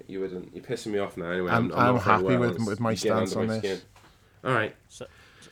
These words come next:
Speaker 3: if, if
Speaker 1: thanks
Speaker 3: you were
Speaker 1: for
Speaker 3: in,
Speaker 1: that,
Speaker 3: if,
Speaker 1: Ash.
Speaker 3: if you were in Paris, then would you ask for the croissant if you were on holiday? Wi-, is that what you'd do?
Speaker 2: I'd probably just point.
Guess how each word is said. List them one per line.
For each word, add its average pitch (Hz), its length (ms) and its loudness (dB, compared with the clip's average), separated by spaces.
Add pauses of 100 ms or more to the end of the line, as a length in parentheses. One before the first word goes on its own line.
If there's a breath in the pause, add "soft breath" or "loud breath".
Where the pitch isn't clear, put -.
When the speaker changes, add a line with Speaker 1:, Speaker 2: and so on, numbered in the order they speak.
Speaker 3:
if, 147 140 -2
if 143 40 0
Speaker 1:
thanks 135 200 4
Speaker 3:
you 165 60 4
were 170 60 0
Speaker 1:
for 165 60 0
Speaker 3:
in, 127 80 2
Speaker 1:
that, 95 380 2
Speaker 3:
if, 139 80 0
Speaker 1:
Ash. - 140 -10 (280)
Speaker 3:
if 131 100 -6
you 139 120 -2
were 143 80 -2
in 143 320 -4 (240)
Paris, 120 560 -2
then 95 340 -4
would 98 140 -10
you 101 120 -4
ask - 220 -8
for 107 140 -8
the 98 200 -4 (380)
croissant 110 600 -8 (100)
if 98 140 -12
you 98 100 -6
were 95 60 -4
on 95 100 -6
holiday? 98 380 -8 (880 soft breath)
Wi-, 101 160 -6 (520)
is 104 120 -10
that 110 100 -6
what 113 140 -6
you'd 110 160 -12
do? 104 200 -8 (440)
Speaker 2:
I'd 92 240 -8
probably 104 260 -4
just - 240 -8
point. 98 440 -4